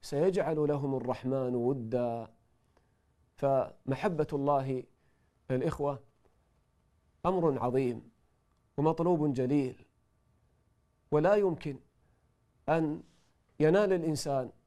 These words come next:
محبة الله تعالى إلا إذا أقبل على نبي الهدى فاهتدى بهداه واتبع سنته صلى الله عليه وسلم،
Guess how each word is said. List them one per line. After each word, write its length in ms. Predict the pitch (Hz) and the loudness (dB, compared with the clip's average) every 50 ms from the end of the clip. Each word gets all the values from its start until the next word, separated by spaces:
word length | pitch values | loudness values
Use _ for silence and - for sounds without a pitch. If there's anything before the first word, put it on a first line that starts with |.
| _ _ _ _ _ _ _ - | _ _ _ _ _ _ _ -4
محبة 400 | 135 131 - 214 180 170 170 170 | -2 0 0 0 0 0 0 0
الله 320 | 180 165 170 170 160 151 151 | 0 0 2 2 2 0 0
تعالى 580 | 139 151 143 139 160 160 156 147 147 147 151 - _ _ _ _ _ _ _ _ _ _ _ _ _ - | -2 0 0 0 0 0 0 0 -2 -2 -4 -8 _ _ _ _ _ _ _ _ _ _ _ _ _ 2
إلا 440 | 196 214 196 185 180 180 180 185 185 | 2 4 4 2 2 2 2 2 2
إذا 220 | 180 175 151 147 | 2 2 2 2
أقبل 400 | 156 - 180 175 147 135 143 139 | 2 2 0 -2 0 0 0 2
على 260 | 139 135 151 160 160 147 | 2 2 2 2 2 0
نبي 320 | 147 156 170 226 220 202 | 0 0 0 0 2 2
الهدى 380 | 180 151 175 214 180 151 120 - - - _ _ _ _ _ _ _ | 2 4 4 2 2 2 -2 -4 -8 -14 _ _ _ _ _ _ _
فاهتدى 500 | - - - 127 - 180 190 175 185 170 | -8 -6 -6 -4 -2 -2 2 4 4 4
بهداه 560 | 160 160 151 156 - 160 190 190 143 117 104 - _ _ _ - | 4 2 0 2 2 4 4 2 2 -2 -8 -16 _ _ _ -4
واتبع 420 | 135 135 - - 175 147 143 120 | -4 0 2 2 2 2 2 0
سنته 560 | 131 - 160 147 143 131 127 123 - 110 101 | -2 -2 -2 -2 -2 -2 -2 -4 -6 -6 -8
صلى 220 | - - 151 139 135 | -6 -4 -2 0 2
الله 300 | 135 143 151 135 123 113 | 2 2 2 2 2 0
عليه 180 | 127 123 120 | 0 0 -2
وسلم، 440 | 113 110 107 - 113 95 107 110 101 | -4 -6 -8 -8 -12 -14 -14 -14 -16